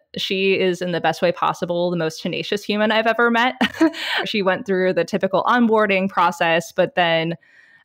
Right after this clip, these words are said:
I gave her a list of organizations that were out there. And because she's bi-coastal, she wanted to have one for Boston and one for the Bay Area. So she did both there. She did all of these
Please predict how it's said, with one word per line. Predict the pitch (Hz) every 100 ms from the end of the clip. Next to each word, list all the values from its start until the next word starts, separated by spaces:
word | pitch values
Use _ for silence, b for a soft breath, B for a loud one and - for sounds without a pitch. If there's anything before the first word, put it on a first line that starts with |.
| -
I | 165 165
gave | 175
her | 165 165
a |
list | 170 175 -
of | 180
organizations | 175 175 165 165 170 - 175 170 170 175
that | 180 156 151 151 131 _ -
were | 180 180 -
out | 175 160 -
there. | 220 226 247 277 -
And | 190 180 170 170 160
because | 185 202 190
she's | 202 -
bi-coastal, | 165 160 170 160 - 208 208 214
she | 214 - 196
wanted | 185 175
to | 175
have | 185 190 190
one | 175 165
for | 202
Boston | 190 156 180 - 214 226
and | 202 185
one | 180 196
for | 196 175 175 175
the | 190
Bay | 180 170
Area. | - 233 240 226
So | 220 190
she | 185 185
did | 175 175
both | 165 170 180
there. | 233 233 208 190 190 B B B B
She | - 208 196 190 190 - _
did | - 240 -
all | 190 240
of | 320
these | 269 233 220 208